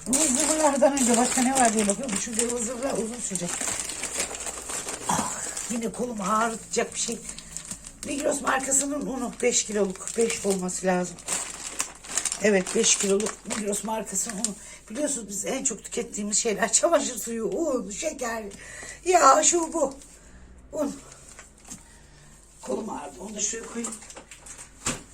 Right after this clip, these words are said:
Ana, vallahi bunları getirenlere Allah yardım etsin. Yemin ediyorum ya. İşte.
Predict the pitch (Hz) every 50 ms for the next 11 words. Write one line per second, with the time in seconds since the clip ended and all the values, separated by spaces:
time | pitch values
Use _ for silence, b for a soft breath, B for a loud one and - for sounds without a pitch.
0 | - - 240 247 285 294 285 269 262 254 - - 247 262 269 269 277 262 285 -
1 | 254 254 277 277 269 277 - 254 262 262 - 285 285 277 269 277 285 294 302 277
2 | 277 269 294 277 226 254 269 262 262 254 - - - - 247 - - - 254 247
3 | 254 285 285 302 320 294 277 208 233 262 254 240 233 247 247 240 240 233 233 -
4 | - - - - - - - - - - - - - - - - - - - -
5 | - - - - - - - -